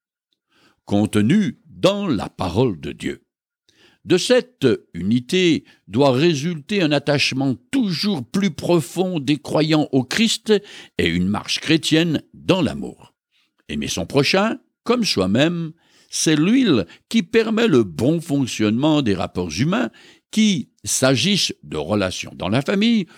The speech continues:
ou dans la communauté chrétienne, dans laquelle chacun est tenu d'assumer le rôle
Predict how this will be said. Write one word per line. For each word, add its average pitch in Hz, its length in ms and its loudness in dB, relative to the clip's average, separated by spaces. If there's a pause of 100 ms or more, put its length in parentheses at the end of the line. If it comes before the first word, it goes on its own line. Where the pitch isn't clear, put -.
(180)
ou 190 180 0
dans 220 360 0
la 92 200 0
communauté 107 680 0
chrétienne, 156 600 -2 (800)
dans 156 180 0
laquelle 214 640 2
chacun 151 540 0
est 120 200 2
tenu 123 460 2
d'assumer 98 760 -2
le 104 100 4
rôle 175 400 4